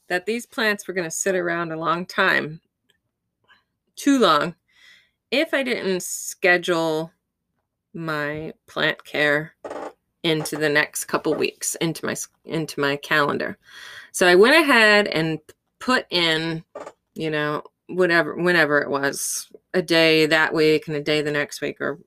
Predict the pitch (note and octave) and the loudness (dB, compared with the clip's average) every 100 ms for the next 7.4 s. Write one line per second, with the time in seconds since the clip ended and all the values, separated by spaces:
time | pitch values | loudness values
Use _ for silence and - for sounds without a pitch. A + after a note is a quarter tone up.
0 | - D#3+ D3 D3 - F#3+ F3 D#3 C#3+ D#3+ | -14 -12 -10 -8 -4 -2 2 2 2 -2
1 | - E3 D#3 F3 A#3+ F#3 F#3 - - - | -2 0 2 2 4 4 0 -8 -20 -10
2 | - A#3 E4 D#4+ B3+ B3 F3+ E3+ F#3 A#3 | 2 4 6 4 4 2 4 4 4 2
3 | C4+ C4+ C4+ A#3+ G3 G3+ A3 D3+ C3+ C#3+ | 2 0 0 2 2 2 -2 -4 -6 -8
4 | F3+ F#3 - - - - D3 D3 D#3 D#3+ | -8 -8 -12 -16 -16 -8 -6 -6 -6 -6
5 | D#3 D3 D3+ F3+ D3+ D3+ - - _ _ | -2 0 0 0 -2 -2 -4 -12 _ _
6 | - - _ - - _ _ _ E3+ G#3 | -20 -20 _ -20 -20 _ _ _ -4 2
7 | A#3 E3+ G2+ | 2 2 -2